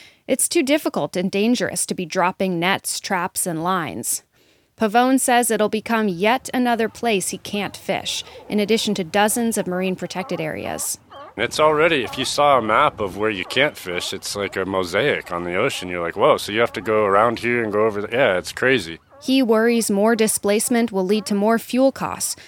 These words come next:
Speaker 1: fewer fish brought to market, and ultimately more people dissuaded from becoming fishermen at all. So far, only one prospective developer has reached out to the fishing industry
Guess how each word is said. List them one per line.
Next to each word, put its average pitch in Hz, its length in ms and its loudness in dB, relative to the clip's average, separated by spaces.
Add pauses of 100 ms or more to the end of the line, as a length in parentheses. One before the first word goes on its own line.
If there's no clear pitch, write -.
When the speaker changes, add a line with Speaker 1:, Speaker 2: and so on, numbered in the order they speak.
(180)
Speaker 1:
fewer 240 300 2
fish - 420 0
brought 185 240 2
to - 80 -6
market, 208 580 -2 (380)
and 240 120 4
ultimately 277 760 4
more 262 320 4
people 262 360 0
dissuaded 214 520 0
from 196 240 0
becoming 190 380 -2
fishermen 175 500 -4
at 156 100 -4
all. - 440 0 (520)
So 247 260 2
far, 233 320 4
only 233 280 2
one 240 400 2
prospective 214 600 0
developer 180 520 2
has 180 200 -2
reached 202 440 -2
out 185 160 0
to 185 80 -8
the 170 80 -8
fishing 220 400 0
industry 165 480 -4